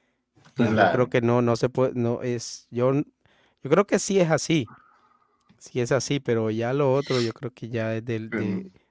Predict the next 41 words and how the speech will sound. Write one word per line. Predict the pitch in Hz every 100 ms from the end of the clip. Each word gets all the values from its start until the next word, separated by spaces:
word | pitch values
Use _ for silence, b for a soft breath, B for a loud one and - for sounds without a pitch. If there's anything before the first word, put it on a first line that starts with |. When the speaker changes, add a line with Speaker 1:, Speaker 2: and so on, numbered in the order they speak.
| _ -
Speaker 1:
de | 110
cuenta | 113 107 117
de | 107
Fabián. | 98 107 101 104 104
Speaker 2:
Aleco, | 131 147 127 127
pero | - 233
ya | 131 151
mucho | 160 170 - 151
vende | 117 110 92
humo, | 87 120 135
mucha | 117 131 143
huevadita. | 135 123 92 80 101 113 113
Esa | 127 135
vaina | 147 151
es |
mentirle | 147 120 95 127 135 143
descaradamente | 135 135 104 107 120 123 127 135
a |
la | 117
gente | - 120 120 139 135
con | 120 104
el | 92
populismo, | 95 - 92 104 123 127 113 104 98
el | 90 85
ser | - 107
tribunero. | - 120 98 87 104 113 113 110 _ _
Pero | 135 131
yo | 143
creo | 190
Speaker 1:
Claro, | 190 180
Speaker 2:
que |
el | 156
Speaker 1:
lo |
que | 131
Speaker 2:
señor | - -
Speaker 1:
pasa | 156
Speaker 2:
Fabián | 143 165 190
se | 196 156
decida, | 131 127 175 139 101 - -
o | 127 170
es | 208 -